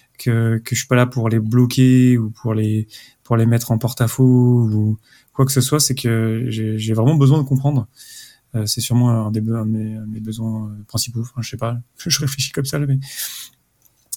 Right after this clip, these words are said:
mais c'est le, pour revenir à cette idée de prendre le temps et puis de,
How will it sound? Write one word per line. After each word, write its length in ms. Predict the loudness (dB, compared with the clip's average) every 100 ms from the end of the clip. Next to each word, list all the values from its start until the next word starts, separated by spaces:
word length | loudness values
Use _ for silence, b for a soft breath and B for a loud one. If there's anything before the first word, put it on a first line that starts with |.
| 0
mais 200 | 4 4
c'est 260 | 4 2
le, 580 | 2 0 0 0 0 -2 -6 -18 -8
pour 120 | -2 2
revenir 280 | 4 4
à 100 | 2 -2
cette 160 | -2
idée 160 | 2 2
de 100 | 0
prendre 260 | 0 4 4
le 100 | 4
temps 280 | 4 4
et 140 | 4 0
puis 180 | -4 -4
de, 260 | -2 -2